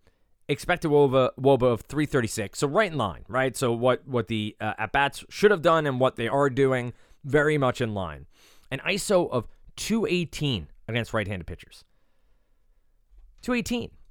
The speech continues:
So this is a Minnesota Twins lineup that I think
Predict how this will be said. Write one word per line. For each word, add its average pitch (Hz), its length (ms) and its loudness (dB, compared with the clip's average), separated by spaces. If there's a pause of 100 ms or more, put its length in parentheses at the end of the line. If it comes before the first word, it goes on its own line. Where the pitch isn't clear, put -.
(140)
So 156 380 4 (280)
this 180 180 0
is 220 80 0
a 226 40 2
Minnesota 170 400 2
Twins 180 320 -2
lineup 110 360 0 (420)
that 120 340 0
I 120 120 -2
think 151 600 -2